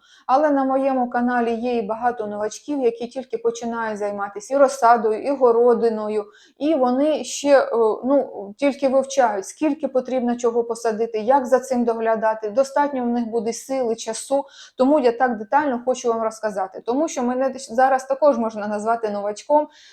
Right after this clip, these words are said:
бо дача з минулого року в нас тільки, е, на, е, при будинку ми мешкали дванадцять років, там я вже все робила, ну, заплющеними очима. На дачі в минулому році в мене був такий рік експериментальний.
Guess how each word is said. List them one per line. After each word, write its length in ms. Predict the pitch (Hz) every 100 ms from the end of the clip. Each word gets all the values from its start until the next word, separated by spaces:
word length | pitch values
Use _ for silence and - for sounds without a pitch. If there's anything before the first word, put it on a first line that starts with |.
| _
бо 220 | 202 240
дача 640 | 226 262 254 - 208 208 208
з 40 |
минулого 580 | 233 247 240 208 214 220
року 300 | 277 302 294
в 60 |
нас 240 | 285 285 -
тільки, 380 | 285 294 294 277
е, 640 | - _ 247 208 220 226
на, 440 | 240 254 226 214 202
е, 240 | 196 208
при 120 | 233 254
будинку 560 | 277 233 254 226 226
ми 120 | 226
мешкали 800 | 233 226 220 - 208 214 220 214 190
дванадцять 580 | 220 240 233 226 240
років, 380 | 254 302 302 254
там 240 | - 226 214
я 120 | 208
вже 340 | 208 226 -
все 400 | - - 214 202
робила, 800 | 214 214 277 269 233 220 - - _
ну, 280 | 233 233 208
заплющеними 680 | 214 233 269 247 240 233 226
очима. 400 | 220 - 202 196 - _ 220
На 140 | 240
дачі 360 | 240 349 330 240
в 40 |
минулому 500 | 233 254 262 233 226
році 280 | 269 302 247
в 60 |
мене 240 | 226 233 233
був 220 | 220 247
такий 300 | 226 240 233
рік 180 | 220 -
експериментальний. 960 | 240 - 254 240 233 226 180 185 196